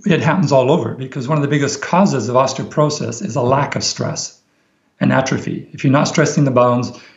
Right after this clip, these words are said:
the little struts inside the bones, the trabeculi, they start getting reabsorbed. And that can happen throughout the bone. If you're constantly pushing on one side, then you're degenerating that side.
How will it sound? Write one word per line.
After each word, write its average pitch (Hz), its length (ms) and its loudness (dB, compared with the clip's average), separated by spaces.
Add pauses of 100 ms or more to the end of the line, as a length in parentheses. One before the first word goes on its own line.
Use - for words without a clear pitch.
(160)
the 131 100 -4
little 139 160 4
struts - 480 -2
inside 135 320 0
the 135 60 2
bones, 135 300 0
the 117 120 -8
trabeculi, 131 720 0 (140)
they 170 80 4
start 180 240 4
getting 143 240 4
reabsorbed. 113 640 2 (460)
And 127 120 4
that - 140 4
can 160 120 2
happen 143 280 4
throughout 127 340 0
the 135 60 -4
bone. 107 400 -6 (800)
If - 180 -2
you're 135 340 4
constantly 135 800 2
pushing - 420 0
on 123 100 2
one 120 160 4
side, 117 580 0
then 131 140 -2
you're 123 120 2
degenerating 117 580 2
that 110 180 -2
side. 117 340 -4